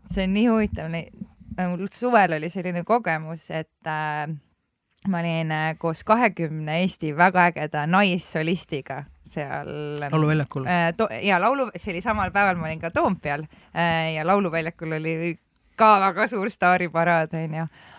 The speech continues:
Speaker 1: Aga tead, kui huvitav on see, et, äh, kui raske oli hoida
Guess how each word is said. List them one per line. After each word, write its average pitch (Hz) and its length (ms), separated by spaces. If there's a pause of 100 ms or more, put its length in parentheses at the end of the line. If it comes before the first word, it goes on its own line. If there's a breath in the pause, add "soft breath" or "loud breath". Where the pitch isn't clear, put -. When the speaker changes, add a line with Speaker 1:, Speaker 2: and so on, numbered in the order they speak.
(320 loud breath)
Speaker 1:
Aga 175 260
tead, 247 320
kui 180 140
huvitav 202 580
on 165 140
see, 185 240
et, - 260
äh, 151 480 (280)
kui 175 180
raske 185 500
oli 151 640 (120)
hoida 185 600